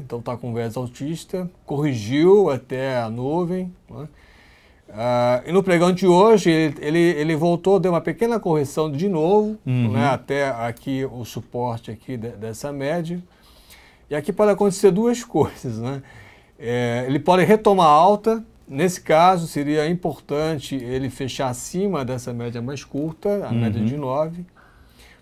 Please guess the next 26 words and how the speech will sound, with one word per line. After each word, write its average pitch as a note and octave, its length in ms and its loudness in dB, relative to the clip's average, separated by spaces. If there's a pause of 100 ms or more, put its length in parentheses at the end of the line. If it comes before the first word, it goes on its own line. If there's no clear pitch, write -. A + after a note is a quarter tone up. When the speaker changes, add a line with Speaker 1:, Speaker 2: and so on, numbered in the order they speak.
(1000)
Speaker 1:
E C3+ 100 -10
nos F#3+ 200 -2
próximos C#3 440 -2
pregões, C#3+ 680 0
aqui A#2+ 280 -8
nas C#3 180 -6
próximas A#2+ 500 -6
horas, B2+ 360 2
o A2 60 -6
gráfico A2 400 -8
horário, C#3+ 440 0 (680)
é, B2 320 -4
se D#3 160 -8
ele D3+ 160 -4
não, E3 400 -4 (200)
<clears throat> - 240 -6
não C#3+ 140 -4
se C#3+ 120 -2
afastar D3+ 580 0
da C3 140 0
nuvem, C#3+ 480 0
tem C3+ 220 -8
grande F3+ 300 0
chance E3 260 -4
de D3+ 80 -4
romper, E3+ 600 -6